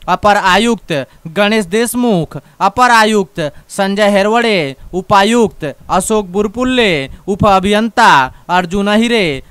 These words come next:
प्रदूषण नियंत्रण अधिकारी मनीषा प्रधान, कार्यपालक अभियंता सुधीर गायकवाड़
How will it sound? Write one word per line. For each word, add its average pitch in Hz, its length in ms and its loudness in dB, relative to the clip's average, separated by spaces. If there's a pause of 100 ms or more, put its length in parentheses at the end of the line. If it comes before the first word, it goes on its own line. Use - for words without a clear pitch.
(140)
प्रदूषण 202 520 -2
नियंत्रण 202 580 0
अधिकारी 180 760 -2 (240)
मनीषा 190 440 -2
प्रधान, 190 600 0 (300)
कार्यपालक 214 720 0
अभियंता 196 720 0 (280)
सुधीर 202 360 -4
गायकवाड़ 185 720 2